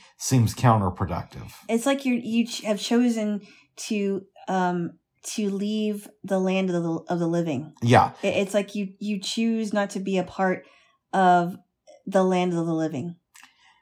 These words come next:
Speaker 1: Now, having said that, there are people with certain autoimmune deficiencies that it's been beneficial for. But I think for the mass, the greatest portion of our population,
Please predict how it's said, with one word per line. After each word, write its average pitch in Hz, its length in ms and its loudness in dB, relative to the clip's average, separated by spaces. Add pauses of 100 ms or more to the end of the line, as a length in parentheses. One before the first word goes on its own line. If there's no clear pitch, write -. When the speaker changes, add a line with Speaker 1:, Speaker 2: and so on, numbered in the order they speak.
(220)
Speaker 1:
Now, 127 200 12
having 113 360 8
said 196 440 6
that, 87 560 0 (220)
there 113 140 2
are 139 240 10
people 120 500 4
with 101 320 0 (340)
certain 120 340 2
autoimmune 104 760 4
deficiencies 95 1300 -2 (340)
that 107 300 6
it's 117 260 2
been 120 260 6
beneficial 107 600 4
for. 82 260 -6
But 104 140 0
I 107 100 6
think 120 220 2
for 120 120 4
the 104 100 2
mass, 107 800 2 (1600)
the 123 100 2
greatest 131 520 4
portion 131 340 4
of 107 100 4
our 101 180 6
population, 107 1040 2